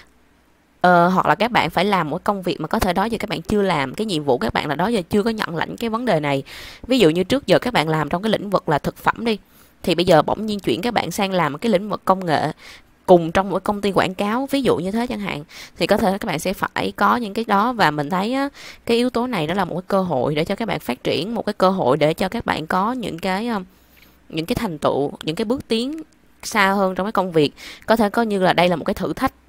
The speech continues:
mà sếp lớn dành cho các bạn chẳng hạn. Và mỗi cái bước các bạn đi á, mỗi cái lựa chọn các bạn sẽ có người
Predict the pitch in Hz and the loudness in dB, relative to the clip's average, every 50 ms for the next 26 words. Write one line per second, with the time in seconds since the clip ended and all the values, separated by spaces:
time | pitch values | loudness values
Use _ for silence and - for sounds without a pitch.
0 | _ _ _ - 170 156 147 143 143 139 143 143 - 151 151 151 156 - - 233 | _ _ _ -2 0 2 2 4 2 2 0 -2 -4 -6 -10 -8 -4 0 0 0
1 | 240 - 233 220 233 302 320 220 165 151 185 220 226 214 156 147 143 151 196 214 | 2 4 4 4 4 4 2 -4 -2 -4 -2 -2 -2 -2 -2 -4 -4 -4 -4 -2
2 | 175 143 139 151 - - - - - - - - - 160 165 160 131 135 170 226 | -2 -2 -2 -4 -8 -16 -20 -20 -20 -20 -14 -4 0 2 2 4 4 4 4 4
3 | 233 240 285 302 320 254 156 147 165 180 202 208 208 226 220 180 143 - 240 214 | 2 0 0 0 0 -2 -2 0 2 2 2 2 2 0 0 -2 -2 0 2 2
4 | 165 147 - - - - - 233 240 - - - 147 - - 170 - 214 233 247 | 2 2 2 0 -4 -4 -4 -4 -2 -2 -2 -2 -2 -8 -8 -4 -4 -4 -2 -2
5 | 214 175 151 135 - | 0 0 0 0 -2